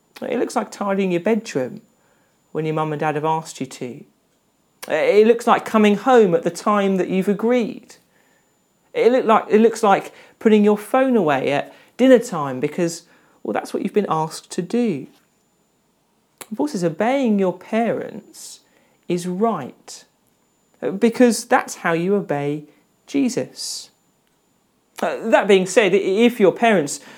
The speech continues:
are telling you to do things that mean disobeying Jesus, well then, uh, that probably isn't the right thing to do. But assuming that's not the case, Paul says,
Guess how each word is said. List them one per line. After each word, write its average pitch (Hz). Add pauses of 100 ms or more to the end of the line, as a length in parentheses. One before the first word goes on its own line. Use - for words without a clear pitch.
(140)
are 131
telling 220
you 156
to 151
do 226
things 165
that 147
mean 175
disobeying 143
Jesus, 143
well 196
then, 202 (400)
uh, 76
that -
probably 214
isn't 285
the 170
right 151
thing 135
to 131
do. 123 (840)
But 214
assuming 294
that's 247
not 202
the 196
case, 135
Paul 240
says, 185